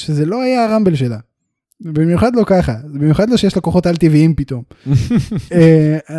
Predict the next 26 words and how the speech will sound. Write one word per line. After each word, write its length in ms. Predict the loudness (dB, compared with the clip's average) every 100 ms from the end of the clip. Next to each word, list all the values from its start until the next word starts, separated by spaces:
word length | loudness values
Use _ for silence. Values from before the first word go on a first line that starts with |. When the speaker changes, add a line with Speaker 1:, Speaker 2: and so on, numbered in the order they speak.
| -8
Speaker 1:
אז 140 | 0 2
אני 160 | 2
חושב 200 | 0 0
שזה 100 | 2
הציל 180 | 0 0
את 60 | -2
הרמבל. 300 | 0 2 0
מה 120 | 0
אתה 140 | -2
חשבת 300 | -4 -4 -4
על 120 | -4 -4
זה? 140 | -4
כמעריץ, 760 | -4 -4 -2 -2 -2 -2 -4 -4
אה, 280 | -2 2 2
ומעריך 560 | 4 2 2 0 0 -2
ו-, 360 | -2 0 0 -4 -6 _ _ _ _ _ _ _ -12
Speaker 2:
תראה, 200 | -4 0
Speaker 1:
סטן 120 | 2 4
Speaker 2:
נכנסתי 300 | 2 2 0
לרמבל, 380 | 0 0 2 4
Speaker 1:
של 40 |
בליס. 220 | 4 2 -4
Speaker 2:
נכנסתי, 640 | -6 -4 -4 -4 -6 -6 -8
נכנסתי 480 | -10 -6 -6 -4 -4
לרמבל 680 | -4 -2 0 0 -2 -4 -8 -16 -10
ב-, 280 | -8 -8